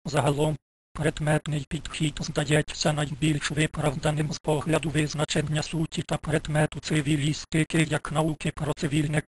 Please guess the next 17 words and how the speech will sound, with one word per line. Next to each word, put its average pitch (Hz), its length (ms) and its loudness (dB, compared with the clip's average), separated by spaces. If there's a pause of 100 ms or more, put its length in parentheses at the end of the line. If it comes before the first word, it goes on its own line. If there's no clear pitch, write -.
(120)
приватне 151 560 2 (360)
право, 147 360 4 (300)
а 156 80 0 (340)
відтак, 147 600 0 (280)
встановлення 151 920 0
напрямів 151 580 0
досліджень, 151 680 -2 (320)
властивих 151 720 0
для 160 240 2
цієї 151 500 0
галузі 151 400 0
юридичної 147 760 -2
науки. 156 420 0 (300)
Взявши 143 540 2
його 151 300 0
за 139 120 -2
основу, 147 480 0